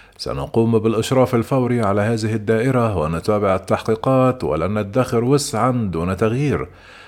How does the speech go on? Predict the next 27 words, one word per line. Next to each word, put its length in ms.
قال 180
السيناتور 460
الجمهوري 520
عن 160
ولاية 240
فلوريدا 680
ريك 240
سكوت: 540
"سنحتاج 640
إلى 360
إجابات 400
الآن. 420
يجب 340
على 340
مكتب 300
التحقيقات 540
الفيدرالي 520
الاف 220
بي 160
اي 360
توضيح 460
ما 240
إذا 220
كان 680
يفعلونه 720
اليوم 400
ولماذا". 760